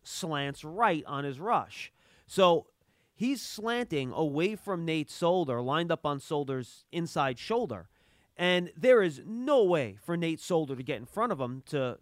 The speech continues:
to make that block. And you see when Will Hernandez, who is at right guard, who is, you know, so if Cox is on Nate Solder's inside shoulder, he's on Will Hernandez's outside shoulder, right, in that three technique spot. So what you're supposed to do on that play, Jeff, is, you know,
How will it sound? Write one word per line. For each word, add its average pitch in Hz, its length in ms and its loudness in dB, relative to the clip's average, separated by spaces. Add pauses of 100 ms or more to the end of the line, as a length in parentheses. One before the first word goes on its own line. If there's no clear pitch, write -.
to 147 100 -6
make 123 280 -8
that 131 260 -4
block. 196 400 4 (240)
And 175 180 -2
you 190 120 0
see 196 560 -4 (200)
when 175 220 2
Will 190 160 4
Hernandez, 160 720 0
who 147 100 -2
is 135 140 -6
at 123 80 -10
right 127 260 -2
guard, 151 480 2 (220)
who 156 180 2
is, 147 240 -4 (160)
you 165 80 -6
know, 127 220 -4 (240)
so 147 240 -2
if 139 120 -10
Cox 180 300 0
is 156 100 -6
on 143 300 -2 (220)
Nate 147 240 -4
Solder's 135 400 -2
inside 131 400 -6
shoulder, 110 260 -10
he's 120 220 -10
on 110 260 -8 (180)
Will 123 140 -4
Hernandez's 110 520 -10
outside 110 500 -8
shoulder, 95 240 -12
right, 113 220 -6
in 117 160 -12
that 104 180 -12
three 127 160 -12
technique 98 480 -16
spot. 101 280 -10 (460)
So 165 340 4
what 160 140 -4
you're 226 120 -2
supposed 175 200 -4
to 143 60 -14
do 277 160 -2
on 170 80 -2
that 160 180 -6
play, 294 180 -4
Jeff, 156 240 -4
is, 120 100 -12
you 139 100 -6
know, 233 320 -2